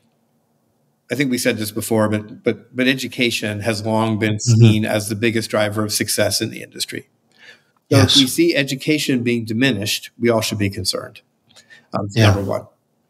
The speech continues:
Speaker 1: And then, yeah, h-, how do we deal with that? Well, some of it's the times we're living in, you know, so, you know, we don't have the attention spans perhaps that we've had.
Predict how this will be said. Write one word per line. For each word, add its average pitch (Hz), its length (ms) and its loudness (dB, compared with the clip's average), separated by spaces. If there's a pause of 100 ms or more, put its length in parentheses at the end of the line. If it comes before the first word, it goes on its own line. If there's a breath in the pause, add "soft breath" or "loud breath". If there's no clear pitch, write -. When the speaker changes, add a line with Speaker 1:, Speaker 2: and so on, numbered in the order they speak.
(460)
Speaker 1:
And 139 100 0
then, 135 280 2
yeah, 131 320 0
h-, - 100 -16
how 147 140 -2
do 147 100 -2
we 139 100 0
deal 135 220 2
with 117 180 -2
that? - 260 -6
Well, 127 140 2
some 175 240 -2
of 165 80 -2
it's 160 280 -2
the 135 120 -2
times 120 380 -4
we're 127 80 2
living 107 300 -2
in, 151 180 -4 (180)
you 156 120 0
know, 170 120 0
so, 143 400 -2
you 151 100 0
know, 147 220 -2 (880 loud breath)
we 117 120 -8
don't 127 260 -2
have 123 140 -2
the 120 80 -4
attention 117 400 -4
spans 113 360 -4
perhaps 104 480 -8
that 117 100 -8
we've 107 180 -8
had. 120 340 -4